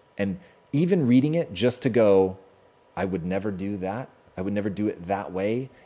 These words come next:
And, but I'm gonna take that, and I think that's genius." Like, you're not gonna take it all. But it's the twenty twenty of hindsight.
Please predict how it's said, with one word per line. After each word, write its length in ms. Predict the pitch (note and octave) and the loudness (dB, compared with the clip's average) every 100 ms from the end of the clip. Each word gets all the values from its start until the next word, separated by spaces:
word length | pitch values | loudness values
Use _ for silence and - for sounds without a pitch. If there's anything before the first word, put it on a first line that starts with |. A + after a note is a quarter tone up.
| - | -8
And, 160 | G2 | -4
but 120 | G2+ | 0
I'm 180 | G#2 A2+ | 0 0
gonna 160 | A2+ G#2+ | 0 -2
take 280 | - G#2+ D2+ | -2 -4 0
that, 320 | G2 C3 - | 0 0 -2
and 100 | F2+ | -4
I 80 | G#2+ | -6
think 240 | A2 F#2+ | -4 -6
that's 300 | F2 G#2+ - | -2 -2 -4
genius." 440 | F#2+ G#2 B2+ D3 A#2+ | -6 -4 -4 -6 -8
Like, 140 | G2+ | -6
you're 60 | C3 | -4
not 140 | D3+ | -4
gonna 120 | C#3+ | -6
take 220 | A2+ A#2+ | -6 -6
it 60 | - | -4
all. 300 | F2 C3+ E3 - - _ _ _ _ _ _ _ _ _ _ _ _ _ _ _ _ _ _ _ _ _ _ _ _ _ _ - | -2 -2 -6 -14 -20 _ _ _ _ _ _ _ _ _ _ _ _ _ _ _ _ _ _ _ _ _ _ _ _ _ _ -2
But 140 | A#2 | 0
it's 280 | A2 - - | 0 -2 -6
the 260 | - G2+ G#2 | -4 0 0
twenty 440 | - - B2 B2+ | -2 -2 0 0
twenty 280 | - A2+ G#2+ | -2 -4 -4
of 80 | F2+ | -4
hindsight. 460 | G2 G2 - D#2 | -6 -6 -6 -10